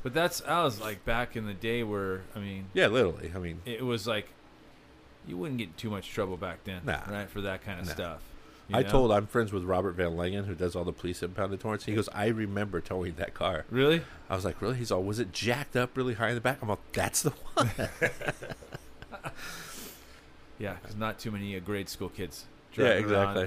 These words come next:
Speaker 1: and
Speaker 2: Yeah, yeah.
Speaker 1: driving around in a car. And then, yeah, 'cause when, if you get in too deep, you just, "Okay,
Speaker 2: Yeah.
Speaker 1: well, I can't, can't
Speaker 2: But
Speaker 1: get out." Let me
Speaker 2: basically, behind that whole little stunt, it was,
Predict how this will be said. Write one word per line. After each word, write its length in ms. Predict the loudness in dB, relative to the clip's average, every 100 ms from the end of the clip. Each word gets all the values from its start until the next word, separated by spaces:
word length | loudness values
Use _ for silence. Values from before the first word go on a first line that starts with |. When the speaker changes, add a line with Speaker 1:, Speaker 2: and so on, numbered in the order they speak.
| 2
Speaker 1:
and 100 | 2
Speaker 2:
Yeah, 80 |
yeah. 80 | 4
Speaker 1:
driving 300 | 4 2 0
around 280 | 0 -2 -4
in 60 | -6
a 40 |
car. 240 | -2 0
And 160 | 0 0
then, 140 | 0
yeah, 200 | 2 0
'cause 200 | 0 -4
when, 140 | -2 -2
if 120 | -2
you 60 | -2
get 160 | -2
in 100 | -2
too 200 | -2 -2
deep, 260 | 0 -2 -4
you 80 | -6
just, 200 | -8 -8
"Okay, 200 | -4 -2
Speaker 2:
Yeah. 60 | -2
Speaker 1:
well, 60 | -4
I 60 | -8
can't, 260 | -8 -8 -10 -20 -20 -10
can't 140 | -6 -4
Speaker 2:
But 60 |
Speaker 1:
get 80 | -2
out." 140 | -4 2
Let 40 |
me 60 | 6
Speaker 2:
basically, 260 | 6 4 4
behind 500 | 2 4 2 4 6
that 180 | 6
whole 240 | 6 4 4
little 380 | 2 4 2 -2 -10
stunt, 480 | -10 -6 -2 -2 -2 -4 -8
it 140 | -4 0
was, 320 | 0 -2